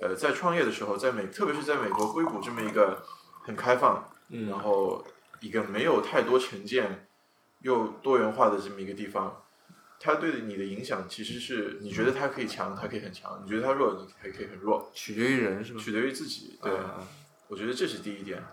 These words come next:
Speaker 1: 那么你说它实质上对你有没有一定的影响？有些东西客观因素讲也是没有办法避免的。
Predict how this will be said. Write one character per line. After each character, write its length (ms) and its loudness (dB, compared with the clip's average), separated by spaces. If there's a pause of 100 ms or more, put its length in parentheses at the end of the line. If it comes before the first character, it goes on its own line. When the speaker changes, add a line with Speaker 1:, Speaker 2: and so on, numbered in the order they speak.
(240)
Speaker 1:
那 80 0
么 180 4
你 120 -4
说 500 4
它 120 -4
实 260 -4
质 120 -4
上 220 4
对 100 -4
你 100 -2
有 120 2
没 100 -2
有 80 4
一 60 2
定 120 -4
的 80 -2
影 220 -8
响？ 320 -6 (340)
有 160 0
些 160 2
东 140 0
西 140 -4
客 160 0
观 160 2
因 40 -8
素 80 -8
讲 160 0
也 80 -6
是 140 -6
没 100 -2
有 100 2
办 120 -2
法 100 2
避 180 -6
免 200 -10
的。 80 -16